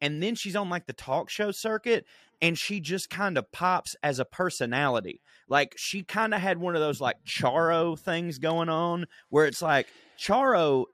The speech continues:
does the mariachi stuff, but you don't really know her from that.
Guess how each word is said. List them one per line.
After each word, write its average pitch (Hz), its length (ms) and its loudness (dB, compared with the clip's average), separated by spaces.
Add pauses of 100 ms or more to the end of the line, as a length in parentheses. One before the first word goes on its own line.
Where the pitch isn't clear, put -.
(160)
does 151 480 2
the 127 240 2 (100)
mariachi 156 680 2
stuff, 120 400 2 (140)
but 147 140 0
you 156 100 -2
don't 214 240 4
really 185 240 4
know 156 220 4
her 139 100 6
from 120 260 -4
that. 107 240 -6